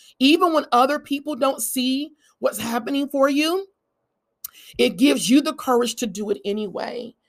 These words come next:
You have to be fixated on your destiny that whatever people are saying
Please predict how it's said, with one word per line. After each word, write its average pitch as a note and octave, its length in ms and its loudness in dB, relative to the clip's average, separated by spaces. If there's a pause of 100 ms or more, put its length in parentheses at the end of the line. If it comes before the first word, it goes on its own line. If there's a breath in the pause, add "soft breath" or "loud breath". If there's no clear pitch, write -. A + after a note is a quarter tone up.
(760)
You D4+ 200 6
have C#4+ 340 2
to E4+ 100 -6
be C4+ 240 0 (220)
fixated G3+ 720 -2 (140)
on C#4+ 340 4
your G#3 140 2
destiny - 960 -4 (380)
that A#3 180 4
whatever C#4 560 4
people E4+ 480 -2
are D4+ 160 4
saying C4+ 840 0